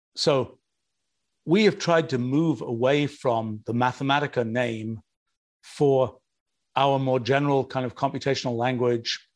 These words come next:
and computational, uh, products. Because Mathematica is a wonderful name, but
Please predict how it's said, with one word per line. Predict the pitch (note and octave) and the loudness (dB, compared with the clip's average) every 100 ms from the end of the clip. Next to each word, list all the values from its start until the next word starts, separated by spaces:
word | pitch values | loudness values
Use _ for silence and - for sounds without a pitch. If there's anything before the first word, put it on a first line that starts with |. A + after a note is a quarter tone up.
| _ _ _ | _ _ _
and | C3 B2 A2+ | -4 -4 -2
computational, | C#3 - A#2+ D3 C3 - B2 G#2+ - _ _ _ _ - | -4 -4 -4 -2 -2 0 -2 -4 -8 _ _ _ _ -6
uh, | A#2+ A2+ G#2+ _ | -4 -4 -8 _
products. | - C3+ F#2+ - - - - - _ _ _ _ _ _ _ | -2 0 -2 -10 -10 -8 -8 -14 _ _ _ _ _ _ _
Because | C#3 - E3 D3 C#3 - - _ _ _ _ - | -4 2 4 4 2 -4 -14 _ _ _ _ 0
Mathematica | D3 D3 D3 D3 D3 | 0 2 2 0 0
is | B2 | -2
a | A#2 | 0
wonderful | B2+ B2+ - B2 | 0 -2 -4 -2
name, | C3 E3+ F3 E3+ D#3 _ _ _ _ _ - | 0 2 2 -2 -4 _ _ _ _ _ 0
but | C#3+ - | 2 0